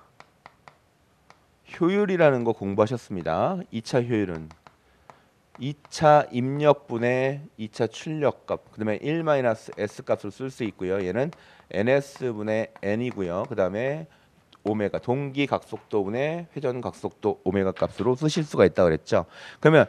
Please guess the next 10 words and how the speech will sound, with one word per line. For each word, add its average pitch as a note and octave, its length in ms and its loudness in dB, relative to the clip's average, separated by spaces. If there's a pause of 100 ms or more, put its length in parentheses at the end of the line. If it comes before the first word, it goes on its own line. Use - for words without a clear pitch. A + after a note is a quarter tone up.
(200)
슬립이 A#3+ 460 2
낮은 B2+ 540 10
운-, F3+ 220 -2
낮은 D#3 720 8
슬립에서 F3 580 2
운전하게 C#3 420 4
되면 B2+ 180 0
효율이 E3+ 120 4
높아진다는 B2 480 4
얘기인데, G#2 360 0